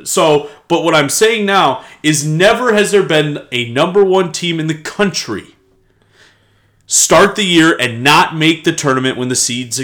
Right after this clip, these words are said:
or when the N C double A tournament expanded to sixty-eight teams. That has never happened. North Carolina understands what's in front of them.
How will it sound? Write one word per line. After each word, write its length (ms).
or 140
when 400
the 300
N 180
C 160
double 240
A 80
tournament 360
expanded 520
to 60
sixty-eight 600
teams. 300
That 80
has 160
never 380
happened. 460
North 320
Carolina 480
understands 960
what's 300
in 140
front 260
of 100
them. 220